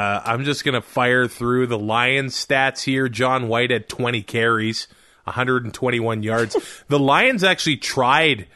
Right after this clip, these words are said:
to slow it down. Um, <laughs> th-, they were killing as much clock as they possibly could. Um, Brian Burnham, eight catches for a hundred and forty-five yards. He had a hat trick.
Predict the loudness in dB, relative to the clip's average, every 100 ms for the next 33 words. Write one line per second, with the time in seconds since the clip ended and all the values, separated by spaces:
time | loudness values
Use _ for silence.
0 | -20 _ _ _ -4 -2 0 2 2 2
1 | -2 0 2 0 -2 -8 _ _ _ -4
2 | -2 -2 -4 -8 -16 _ -20 -8 -4 0
3 | 0 0 -2 -6 -14 -6 -4 -2 0 2
4 | 2 0 -2 -8 -6 -2 0 0 -2 -2
5 | -4 -4 -2 0 0 -2 -4 -2 0 -2
6 | -2 -4 -6 -6 -2 0 -2 -6 -18 -20
7 | -20 -8 -2 0 0 -2 -6 -2 0 0
8 | 0 0 0 0 -4 -4 -4 -2 -4 -2
9 | -4 -4 -4 -2 -2 -4 -4 -2 -2 -2
10 | -2 -2 -2 -2 -2 -2 -2 -2 0 -2
11 | -2 -2 -2 -2